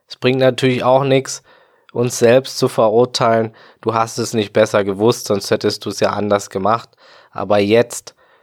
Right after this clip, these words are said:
schau lieber, wie du den Karren aus dem Dreck bekommst, anstatt Energie darauf zu verschwenden, andere oder dich zu hassen oder runterzumachen. Ne? Und wenn du Hilfe brauchst, melde dich, wie gesagt, gern unter der E-Mail-Adresse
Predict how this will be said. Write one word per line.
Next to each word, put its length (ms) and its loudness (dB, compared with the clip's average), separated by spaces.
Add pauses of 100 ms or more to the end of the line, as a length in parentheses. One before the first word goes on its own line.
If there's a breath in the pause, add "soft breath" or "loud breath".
schau 300 0
lieber, 380 2
wie 80 -2
du 100 2
den 240 -2
Karren 380 -2
aus 180 0
dem 160 -8
Dreck 320 -4
bekommst, 560 -4
anstatt 480 -4
Energie 500 -6
darauf 480 0
zu 140 -4
verschwenden, 720 0
andere 480 2
oder 240 4
dich 420 -4 (100)
zu 180 -2
hassen 460 0
oder 180 4
runterzumachen. 920 -2 (920 soft breath)
Ne? 220 -4
Und 160 -4
wenn 200 4
du 140 4
Hilfe 360 2
brauchst, 500 0
melde 240 0
dich, 220 -12
wie 60 -8
gesagt, 520 -2
gern 300 0
unter 260 -2
der 160 -2
E-Mail-Adresse 920 -6